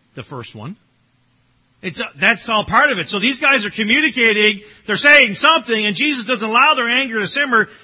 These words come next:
He adjusts the, adju-, adjusts, uh, addresses the issue at hand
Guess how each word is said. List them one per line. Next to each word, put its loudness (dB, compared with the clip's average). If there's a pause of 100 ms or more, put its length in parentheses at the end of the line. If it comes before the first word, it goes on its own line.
He -2
adjusts -6
the, -6
adju-, -6
adjusts, -10
uh, -16
addresses -12
the -14
issue -10
at -10
hand -8